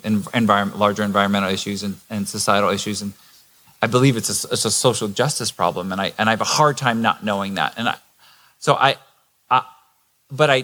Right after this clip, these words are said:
I do have a endless curiosity in other areas that you almost have to, like, again, you have to turn them off, because I do believe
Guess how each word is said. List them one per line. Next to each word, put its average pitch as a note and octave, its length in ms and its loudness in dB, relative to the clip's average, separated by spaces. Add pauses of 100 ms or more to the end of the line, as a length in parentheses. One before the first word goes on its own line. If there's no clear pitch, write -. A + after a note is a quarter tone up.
I C#3 80 0
do E3 320 -2
have B2 320 2
a G#2 420 -4 (560)
endless D3+ 360 0
curiosity G2+ 680 0
in G2+ 260 -2 (300)
other A2+ 260 2
areas C3 440 2
that - 220 0
you C3+ 160 0
almost G#3 320 -2
have A2+ 240 -6
to, G2+ 100 -6
like, D2 180 -4 (280)
again, G#2 260 -4
you G#2+ 100 -4
have A#2+ 140 -6
to G#2+ 120 -6 (180)
turn C3+ 360 -2
them G2+ 200 0
off, G#2 380 -2 (720)
because C3 300 2
I G#2+ 180 6
do A#2 260 2
believe A#2+ 340 0